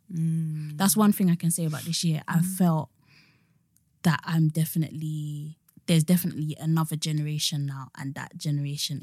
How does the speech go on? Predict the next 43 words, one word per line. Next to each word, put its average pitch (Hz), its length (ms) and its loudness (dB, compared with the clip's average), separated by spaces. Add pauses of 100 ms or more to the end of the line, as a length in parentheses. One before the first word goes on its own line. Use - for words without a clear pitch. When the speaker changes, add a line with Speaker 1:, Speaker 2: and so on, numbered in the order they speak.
(120)
Speaker 2:
is 143 140 -6 (100)
different, 139 640 -8 (160)
I 151 80 -6
think. 165 300 0 (260)
Speaker 1:
Mm. 151 300 -14 (600)
Speaker 2:
This 214 260 0
whole 175 400 2
drill, 165 720 -2 (360)
I 269 60 2
don't 453 140 8
even 359 160 4
know 311 80 8
how 269 240 8
dri-, 208 380 2
how, 277 420 2
how, 339 300 6
Speaker 1:
But 269 100 -2
Speaker 2:
how 359 100 8
Speaker 1:
I 440 80 10
Speaker 2:
did 453 120 8
Speaker 1:
d- 415 60 4
Speaker 2:
we 440 160 12
accept - 360 4
drill? 277 400 8
How, 311 180 8 (120)
why 330 300 4
is 359 80 2
this 330 200 0
an 320 100 4
Speaker 1:
I 277 40 4
don't, - 40 -10
Speaker 2:
acceptable 262 480 4
Speaker 1:
I 220 40 8
don't, 247 120 2
I - 60 4
Speaker 2:
piece 311 80 4
of 277 120 4
Speaker 1:
don't 262 80 8
Speaker 2:
music? 247 360 4
It's 254 100 -2 (160)
so 339 340 2
trash. 269 640 8
Speaker 1:
Mm. 170 640 0